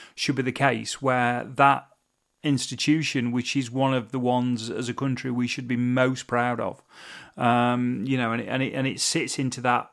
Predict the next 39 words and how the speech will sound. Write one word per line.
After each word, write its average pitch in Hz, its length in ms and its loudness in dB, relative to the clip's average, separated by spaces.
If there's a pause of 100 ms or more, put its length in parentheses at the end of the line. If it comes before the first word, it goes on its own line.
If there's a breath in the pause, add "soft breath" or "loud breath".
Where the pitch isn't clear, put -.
(300)
that 123 440 -2
sort 135 180 -4
of 123 240 -6 (840 loud breath)
the, 147 500 -2
the 139 200 0
best 143 420 4
of 123 160 -2
Britain 139 360 2
category 120 540 -6
as, 110 260 -8
as, 120 160 -6
as, - 300 -8
you 135 180 -4
know, 120 100 -2
as 113 120 -4
far 120 260 0
as 110 100 -2
I'm 127 160 0
concerned, 120 560 -6
why 135 220 2
he 147 120 -2
should 143 200 -4
having 135 340 -4
to 127 80 -10
be 131 100 -8
come 131 220 -6
out 113 320 -4
and 120 140 -6
be 117 80 -6
saying, 117 720 -4 (340 loud breath)
"Look, 135 240 0
they're 131 120 2
rescuing 127 520 0
drowning 113 320 0
people. 127 260 -4
They're 120 120 2
rescuing 127 580 0
people 123 460 -6 (120)
in 131 260 -4